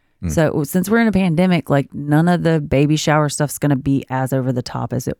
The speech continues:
Speaker 2: would have been
Speaker 1: Mm-hmm.
Speaker 2: otherwise. So, um, so I know a lot of people won't, like, a lot of people I would feel bad about them feeling obligated to get us something won't. And so that problem is not even an issue. Like,
Speaker 1: Yeah.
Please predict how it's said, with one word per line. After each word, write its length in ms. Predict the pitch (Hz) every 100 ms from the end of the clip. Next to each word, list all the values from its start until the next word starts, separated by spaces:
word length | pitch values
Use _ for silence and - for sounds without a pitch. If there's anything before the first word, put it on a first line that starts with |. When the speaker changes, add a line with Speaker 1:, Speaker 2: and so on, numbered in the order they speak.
| -
Speaker 2:
would 280 | 135 135
have 180 | 127 113
been 300 | - - -
Speaker 1:
Mm-hmm. 100 | 78
Speaker 2:
otherwise. 480 | 117 110 - - -
So, 500 | - - 143 139 139 - _ _ _ _ -
um, 360 | 147 143 131 -
so 120 | 226
I 100 | 220 220
know 260 | 214 202 - -
a 80 | 175
lot 200 | 180 175
of 80 | 175
people 380 | 180 170 165
won't, 240 | 151 156 - - -
like, 220 | 151 - -
a 100 | 170
lot 160 | 190 214
of 60 |
people 240 | 208 185 160
I 160 | 151
would 140 | 160 156
feel 140 | 151
bad 320 | 135 139 143 147
about 420 | 139 139 139 - _ _
them 340 | 143 139 143 139
feeling 320 | 156 139 135
obligated 520 | 131 135 143 143 127
to 60 | 127
get 140 | 135
us 100 | 143
something 380 | 170 - 170 175
won't. 460 | 175 196 170 - - -
And 220 | 156 156
so 180 | - 165
that 280 | 160 170 -
problem 380 | - 170 170 151
is 180 | 135 139
not 280 | 151 151
even 160 | 160 160
an 100 | 156
issue. 360 | 165 - 135 135
Like, 220 | 143 151
Speaker 1:
Yeah. 80 | 143